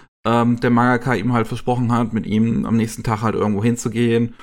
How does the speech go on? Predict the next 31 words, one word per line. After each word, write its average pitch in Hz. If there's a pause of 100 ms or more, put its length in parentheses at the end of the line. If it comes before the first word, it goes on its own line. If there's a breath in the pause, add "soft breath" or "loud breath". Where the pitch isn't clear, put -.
(140 loud breath)
und 107
er 104
verschläft 110
halt 110
ein 107
bisschen, 104
weil 98
er 101
zu -
lange 101
aufgeblieben 104
ist 104 (280 loud breath)
und 113
dann 104
ist, -
ist, 120
ist - (360)
Kotaro 107
halt 101
am 104
nächsten 98
Morgen 104
einfach 98
so 104
total 107
verärgert 107
und 110
stinkig 104
erstmal 104
so 107
deswegen, 107